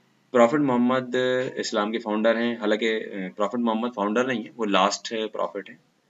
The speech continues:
फाउंडर तो अल्लाह ताला है इस्लाम का। सबसे फर्स्ट प्रॉफिट आदम है, सबसे लास्ट प्रॉफिट मोहम्मद है। मोहम्मद सल्लल्लाहु अलैहि वसल्लम ने इस्लाम को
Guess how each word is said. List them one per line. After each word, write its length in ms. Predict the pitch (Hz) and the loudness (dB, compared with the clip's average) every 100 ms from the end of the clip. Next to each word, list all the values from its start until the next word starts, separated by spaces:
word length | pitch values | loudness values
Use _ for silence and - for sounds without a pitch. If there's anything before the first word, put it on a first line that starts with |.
| _ _ | _ _
फाउंडर 380 | 110 110 117 123 | 0 2 2 0
तो 100 | 120 | 0
अल्लाह 200 | 95 104 | 0 0
ताला 200 | 104 110 | 0 0
है 300 | 120 123 - _ _ | 0 -2 -10 _ _
इस्लाम 320 | - - 95 104 | -14 -4 -4 -4
का। 280 | - 143 _ | -8 -14 _
सबसे 320 | - 104 - | -10 -6 -6
फर्स्ट 260 | 101 131 131 | 0 0 2
प्रॉफिट 300 | 127 113 120 | 2 4 2
आदम 280 | 104 113 139 | 2 0 -2
है, 60 | |
सबसे 260 | 185 - 113 | -6 -6 -2
लास्ट 340 | 95 104 123 | 4 4 4
प्रॉफिट 300 | - 95 147 - - _ _ _ - | 0 -2 -2 -8 -20 _ _ _ -4
मोहम्मद 360 | 107 107 120 | 0 2 2
है। 200 | 185 196 - _ _ _ _ | 0 -4 -12 _ _ _ _
मोहम्मद 240 | 107 107 113 | -4 -4 -2
सल्लल्लाहु 360 | 104 98 95 | -4 -4 -4
अलैहि 40 | 107 | -4
वसल्लम 160 | 185 | -6
ने 160 | - - | -12 -12
इस्लाम 340 | - 98 90 | -4 -4 -4
को 220 | 87 185 | -6 -10